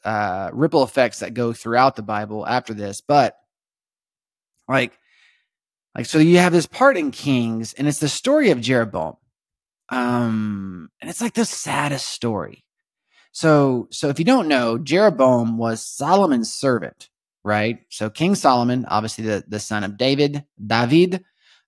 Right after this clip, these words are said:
um, for all you Bible scholars, <laughs> King David, Bathsheba, Solomon, you know what I'm talking about. Um, he takes over,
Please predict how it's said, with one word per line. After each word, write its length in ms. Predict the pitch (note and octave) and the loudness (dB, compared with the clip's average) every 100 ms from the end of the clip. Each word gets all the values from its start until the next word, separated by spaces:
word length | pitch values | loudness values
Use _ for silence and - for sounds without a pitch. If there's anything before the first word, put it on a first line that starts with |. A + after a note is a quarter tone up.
| _ | _
um, 680 | A2 A2+ G#2+ G#2+ G#2 G#2 G2+ | -6 -4 -2 -2 -4 -6 -10
for 160 | - A2+ | -4 -2
all 100 | A2 | -2
you 140 | A#2 | -4
Bible 240 | A2+ G#2+ | -4 -4
scholars, 720 | G2 - F3 D3+ C#3+ C#3+ - - - - _ | -6 0 4 4 2 -4 -10 -14 -16 -18 _
<laughs> 360 | - D3 D#3 | -12 -10 -10
King 260 | - A#2+ A#2+ | -6 -6 -2
David, 480 | C#3+ D#3+ D3+ D3+ D3+ _ - - - | 0 0 0 -2 -4 _ -20 -20 -2
Bathsheba, 800 | A#2+ A2+ - D#3 D3 C#3+ C#3 C3+ - _ _ _ _ _ | 0 0 0 2 4 6 6 4 -4 _ _ _ _ _
Solomon, 880 | - C#3+ C3 B2+ B2 A#2+ A#2 A2+ _ | -2 4 4 4 -2 -2 -4 -8 _
you 120 | B2+ | -4
know 100 | D3 | -2
what 80 | A2 | -4
I'm 60 | G#2 | -2
talking 300 | F#2 E2+ A2 | -2 -2 0
about. 300 | G2+ G2 - _ _ _ _ _ A#2+ | 2 0 -4 _ _ _ _ _ -2
Um, 280 | B2 A#2 | 0 0
he 160 | C3+ F3+ | 0 0
takes 360 | F3+ E3 C#3 C#3 | 4 4 4 2
over, 480 | C3 B2 B2 B2 | 2 2 0 -2